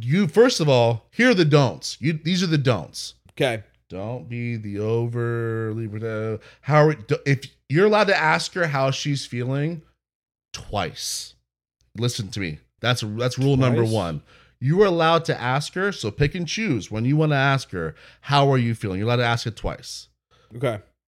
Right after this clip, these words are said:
Speaker 1: Okay? And that is literally
Speaker 2: Seems a little light.
Speaker 1: We know the answer to it every time you ask it. You know what I mean?
Speaker 2: Mm.
Speaker 1: So we only asked that one twice.
Speaker 2: Okay.
Speaker 1: She's going to be going through so many emotions, so many, like,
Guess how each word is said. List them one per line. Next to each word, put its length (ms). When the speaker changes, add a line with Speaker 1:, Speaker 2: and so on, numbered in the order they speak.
Speaker 1:
Okay? 360
And 180
that 220
is 280
literally 340
Speaker 2:
Seems 180
a 80
little 260
light. 360
Speaker 1:
We 200
know 180
the 200
answer 360
to 180
it 60
every 180
time 220
you 120
ask 340
it. 160
You 120
know 60
what 100
I 60
mean? 300
Speaker 2:
Mm. 200
Speaker 1:
So 180
we 160
only 140
asked 240
that 180
one 140
twice. 480
Speaker 2:
Okay. 200
Speaker 1:
She's 480
going 460
to 180
be 480
going 200
through 160
so 320
many 180
emotions, 500
so 220
many, 220
like, 540